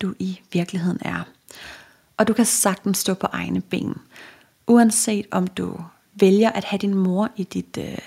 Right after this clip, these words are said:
liv eller ej, så handler det jo om ikke at flyde over i hendes synspunkter og holdninger, men i stedet for stå fast med de her solide kloge, som du har fået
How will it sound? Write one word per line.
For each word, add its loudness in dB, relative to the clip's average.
liv 10
eller 4
ej, 0
så 0
handler 6
det 4
jo 4
om 2
ikke 4
at -2
flyde 0
over -2
i -4
hendes 2
synspunkter -2
og -10
holdninger, 0
men 6
i -2
stedet 2
for -2
stå -4
fast -4
med 4
de 0
her 2
solide 4
kloge, -2
som 2
du -4
har -4
fået -2